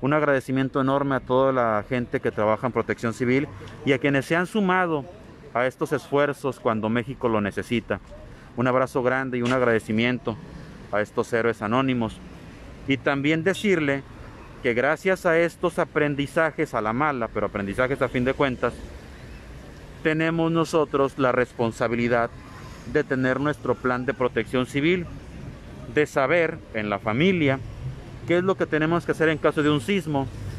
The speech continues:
en caso de una inundación, en caso de un incendio, en caso de cualquier eventualidad.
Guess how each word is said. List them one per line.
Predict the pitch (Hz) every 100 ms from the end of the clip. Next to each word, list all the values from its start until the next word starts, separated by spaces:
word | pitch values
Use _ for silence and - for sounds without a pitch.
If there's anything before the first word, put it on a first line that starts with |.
| - - -
en | 127 120
caso | 143 139 143
de | 147
una | 147
inundación, | 139 131 123 113 - 170 160 147 135 - - - -
en | 120 113
caso | 131 - 127
de | 131
un | 127
incendio, | 117 - 156 151 123 120 110 - - - - - -
en | 113
caso | - 147 - 160
de | 139
cualquier | 120 117 113 131
eventualidad. | 135 131 117 113 104 104 101